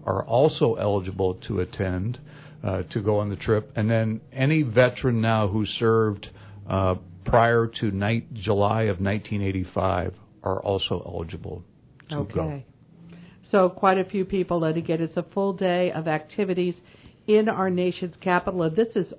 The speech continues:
Speaker 2: all privately paid for. The veterans have no cost to go. This is all private donations.
Speaker 1: That's correct. Uh, veterans travel at no cost. Uh, we, we charge, uh, the Guardians a small fee. The Guardians help their veterans throughout the day.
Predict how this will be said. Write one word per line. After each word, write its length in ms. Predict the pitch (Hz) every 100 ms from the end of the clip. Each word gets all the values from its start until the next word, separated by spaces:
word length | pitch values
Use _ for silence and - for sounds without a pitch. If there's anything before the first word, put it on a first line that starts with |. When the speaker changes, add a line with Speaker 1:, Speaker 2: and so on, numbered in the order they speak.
| -
Speaker 2:
all 180 | 214
privately 480 | 240 - 220 208 175
paid 280 | 165 175 175
for. 240 | 127 - - - -
The 80 | 185
veterans 400 | 220 285 226 165
have 240 | 190 175
no 120 | 185
cost 420 | 175 - 170 131 -
to 60 |
go. 340 | 160 160 135 127
This 160 | 175 175
is 120 | 165
all 140 | 170
private 340 | - 180 175 170
donations. 540 | 165 160 135 - - - _ - - -
Speaker 1:
That's 340 | 98 95 95 -
correct. 420 | 110 104 98 -
Uh, 180 | 110 95
veterans 480 | 95 110 - 120 104
travel 360 | - 120 107 110
at 40 |
no 220 | 110 113
cost. 580 | 113 - 117 117 110 -
Uh, 240 | 113 107 104
we, 300 | 101 104 101 -
we 140 | 107
charge, 460 | - 117 107 104 95
uh, 180 | 107 101 101
the 100 | 104 98
Guardians 540 | 107 110 113 110 101
a 100 | 104
small 460 | - - 117 110 107 -
fee. 220 | 110 113
The 100 | 104
Guardians 480 | 101 101 101 98 -
help 240 | 107 92
their 80 | 104
veterans 480 | 92 101 - 104 -
throughout 240 | 107 98
the 80 | 104
day. 260 | 101 101